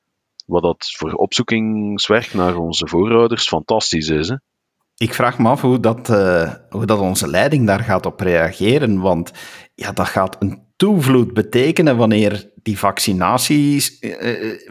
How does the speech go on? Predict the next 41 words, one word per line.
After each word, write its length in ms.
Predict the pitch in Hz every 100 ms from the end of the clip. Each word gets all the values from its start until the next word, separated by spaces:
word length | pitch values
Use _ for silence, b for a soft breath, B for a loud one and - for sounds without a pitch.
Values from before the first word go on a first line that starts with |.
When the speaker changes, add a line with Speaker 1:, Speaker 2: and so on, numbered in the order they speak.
| 98
Speaker 2:
echt 280 | - 127 123
beginnen 300 | 117 131 120
aan 200 | 113 135
te 80 | 131
slaan 360 | - 127 135 127
en 120 | 110
dus 240 | 107 - B B B
dat 200 | - 98
men 260 | 104 92 85
die 160 | 98 -
tempels 400 | 90 120 123 -
terug 240 | 139 127
kan 200 | 135 127
gaan 240 | 117 117
openen. 540 | - 120 127 143 139 135 B B B -
Ja, 200 | - -
daar 200 | - -
gaan 280 | 120 98 -
s-, 580 | - - - - - -
<laughs> 120 | -
er 100 | -
gaat 240 | 135 123
zo'n 300 | - 156 196
stapel 520 | - - 135 139 117
werk 300 | 107 135 196 101
liggen. 340 | 101 107 175 B B B -
Van, 400 | 110 104 98 -
ik, 180 | 104 - _ _ _ _ -
ik, 140 | 110 - _ -
allee, 200 | 95 107
ja, 300 | 101 87 80 B B B
als 160 | - 120
je 100 | 101
kijkt 240 | 135 147
naar 140 | 123 107
onze 220 | 107 110
profeet, 600 | - 90 - 127 - 98
die 160 | 107 101
nu 220 | 107 123
echt 320 | - 120 -
wel 420 | 113 110 107 104